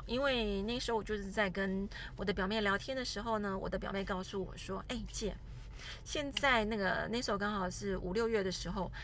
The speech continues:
台币升值嘛。那台币升值的话，事实上可以，呃，换一些美金做长期的投资，那我也可以投机，也可以投资一下美国的股票。像美国的股票，它的获利率都还蛮不错。”我在想，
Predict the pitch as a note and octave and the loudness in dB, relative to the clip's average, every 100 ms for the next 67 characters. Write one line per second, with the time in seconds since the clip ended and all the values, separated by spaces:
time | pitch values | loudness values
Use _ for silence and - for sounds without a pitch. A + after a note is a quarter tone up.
0 | - - F#3 A3 G#3 G#3 G#3 - F3+ - | -10 -4 -2 0 0 0 0 -4 -4 -6
1 | - - - - - - A#3+ A3 - G3 | -6 -8 -12 -12 -10 0 2 2 0 -2
2 | A3+ A3+ A3+ G3+ F#3+ G#3 F#3+ G3+ G3+ F#3 | -2 -2 -2 -2 -2 2 0 0 -2 0
3 | G3+ F#3 G3 F3+ F#3 G#3 - - - - | 0 0 -2 -2 -4 -6 -10 -12 -12 -14
4 | - - - - - - - G#3 G#3 G#3+ | -4 -2 0 -2 -4 -4 2 2 2 -2
5 | G3+ E3 - G3 G#3 G#3+ - - G3 - | -2 -2 -4 -2 0 -2 -6 -2 -2 -2
6 | - F3+ F#3 F3+ E3 F3 E3+ - F#3 F#3+ | -2 -4 -2 -2 0 0 -2 -4 -4 0
7 | G3 - F3+ - - - F3+ - G3+ - | 0 0 -2 -4 -8 -6 -4 -4 -6 -8
8 | F3+ - - - - - - F#3+ G#3+ G3+ | -8 -10 -12 -12 -12 -8 -4 -2 0 0
9 | G3 G3+ A#3+ G#3 A#3 G#3 E3 - - - | 0 -2 -2 0 4 4 4 -2 -4 -6
10 | - - - - - - C#4 A3 G3 G#3 | -8 -4 -4 -4 -10 -2 0 0 2 2
11 | - G3 A#3 G#3+ F#3+ G#3+ G3+ G#3+ F#3+ F3+ | 0 -2 4 6 8 6 6 8 8 8
12 | F3 F3+ - - - F3+ - - - E3+ | 4 2 0 -4 -4 -6 -6 -4 0 0